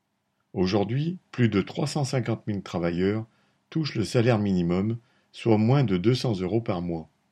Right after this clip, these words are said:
Le salaire moyen net mensuel s'élève à quatre cent quatre euros par mois. L'usine F C A, Fiat Chrysler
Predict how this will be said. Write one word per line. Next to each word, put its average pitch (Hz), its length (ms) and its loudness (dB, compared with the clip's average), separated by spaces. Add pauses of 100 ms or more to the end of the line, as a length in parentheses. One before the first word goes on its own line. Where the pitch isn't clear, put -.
(760)
Le 87 100 -4
salaire 139 360 2
moyen 98 400 4
net 101 320 0
mensuel 101 640 -2 (360)
s'élève 110 640 0
à 85 100 -6
quatre 147 260 -4
cent 101 160 -6
quatre - 260 -4
euros 95 180 0
par 90 200 -4
mois. 82 240 -10 (960)
L'usine 117 520 4
F 104 160 0
C 113 240 2
A, 147 180 2 (340)
Fiat - 240 0
Chrysler 95 600 -2